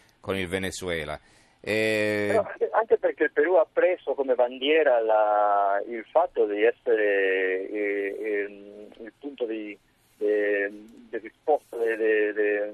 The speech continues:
Speaker 2: de confronto contro il regime di, di Maduro, no? E quindi il Perù vuole un po',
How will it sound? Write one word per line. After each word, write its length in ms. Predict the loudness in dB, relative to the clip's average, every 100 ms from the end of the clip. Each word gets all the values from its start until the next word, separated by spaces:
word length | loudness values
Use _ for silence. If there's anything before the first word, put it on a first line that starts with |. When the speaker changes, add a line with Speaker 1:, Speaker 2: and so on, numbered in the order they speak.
| -14 -8
Speaker 2:
de 140 | -6
confronto 600 | -2 -4 -2 2 2 0
contro 320 | -2 -2 0 0
il 280 | 2 0
regime 460 | -2 -4 -4 -10 -8
di, 560 | -8 -8 -8 -8 -10 -14 _ _ _ _ _ _
di 340 | -12 -12 -10 0
Maduro, 460 | 0 0 -2 -2
no? 260 | -4 -6 -4
E 160 | -6 -6
quindi 280 | -12 -8 -8
il 80 | -4
Perù 280 | -4 -4 0
vuole 240 | 0 0
un 120 | -4
po', 400 | 0 2 2 0